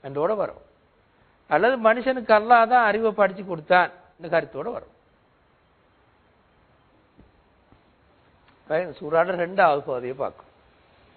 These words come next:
சரியா? பிஸ்மில்லாஹிர் ரஹ்மானிர் ரஹீம். நாங்க கல்லா இன்னல் இன்சான லயத்துகா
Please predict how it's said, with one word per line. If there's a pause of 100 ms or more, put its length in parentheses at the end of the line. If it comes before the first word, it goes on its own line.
(1300)
சரியா? (440)
பிஸ்மில்லாஹிர்
ரஹ்மானிர்
ரஹீம். (4000)
நாங்க (180)
கல்லா
இன்னல்
இன்சான
லயத்துகா